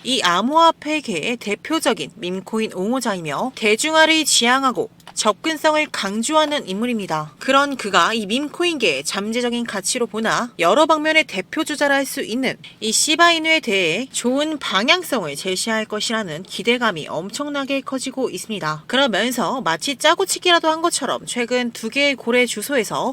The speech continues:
무려 열두 시간 동안 일점삼조 원어치의 시바이누를 매입했다라는 소식과 추가로 특정 고래가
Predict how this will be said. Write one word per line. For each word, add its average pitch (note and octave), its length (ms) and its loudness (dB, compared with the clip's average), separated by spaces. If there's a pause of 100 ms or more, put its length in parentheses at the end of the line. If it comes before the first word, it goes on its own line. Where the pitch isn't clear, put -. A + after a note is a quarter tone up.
(120)
무려 B3 380 2
열두 G3 380 2
시간 D#4+ 320 0
동안 E3 340 0
일점삼조 C4 880 -2
원어치의 C4+ 680 0
시바이누를 E4 640 2
매입했다라는 C4+ 800 0
소식과 F#3 680 -4
추가로 B3+ 600 2
특정 D#4+ 500 -2
고래가 G#3 460 2